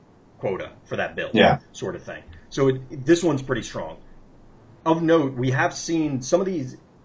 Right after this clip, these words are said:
Speaker 1: we've highlighted are commons, so it's something that you're gonna see a lot. It's not all, everything's tucked into the rare slot.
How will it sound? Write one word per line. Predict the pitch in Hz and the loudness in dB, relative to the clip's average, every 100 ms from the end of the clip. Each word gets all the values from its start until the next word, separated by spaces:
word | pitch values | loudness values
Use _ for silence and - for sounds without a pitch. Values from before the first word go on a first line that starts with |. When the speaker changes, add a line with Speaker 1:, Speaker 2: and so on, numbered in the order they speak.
| - - - - | -20 -20 -20 -16
Speaker 1:
we've | 135 127 127 | -4 -2 -2
highlighted | - 135 135 123 110 101 95 - | -2 4 4 6 2 0 -2 0
are | 110 104 101 92 - _ _ _ _ - - | 2 2 0 -4 -14 _ _ _ _ -20 -20
commons, | - 135 135 107 85 85 | -2 2 4 2 -4 -4
so | 120 123 | 0 0
it's | 131 | 2
something | 180 180 185 143 | 2 2 2 0
that | 120 | 0
you're | 110 | -2
gonna | 117 135 131 | -2 2 2
see | 131 - 143 120 | 0 -6 -2 -2
a | |
lot. | 92 101 110 117 | 0 0 0 -2
It's | 104 123 | -6 -4
not | 117 123 123 | -2 -2 -2
all, | 117 113 104 - - | 0 2 2 -2 -4
everything's | - 131 135 131 | 0 2 0 -2
tucked | - - 131 135 | -2 -2 0 -2
into | 120 - | -4 -4
the | 113 | -6
rare | 95 92 | -4 -4
slot. | 95 - - - | -6 -12 -14 -16